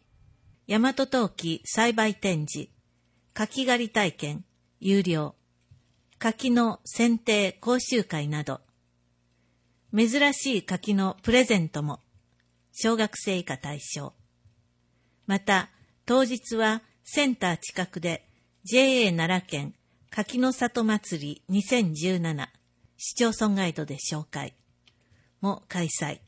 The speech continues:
問い合わせ、県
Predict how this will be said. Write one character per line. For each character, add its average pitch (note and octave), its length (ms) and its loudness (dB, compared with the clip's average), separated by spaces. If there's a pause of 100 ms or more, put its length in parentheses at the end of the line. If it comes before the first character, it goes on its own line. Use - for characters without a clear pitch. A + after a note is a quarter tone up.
(1400)
問 B3 180 4
い A#3 60 2
合 A3+ 80 0
わ A3 140 2
せ、 - 340 -2 (480)
県 A#3 300 2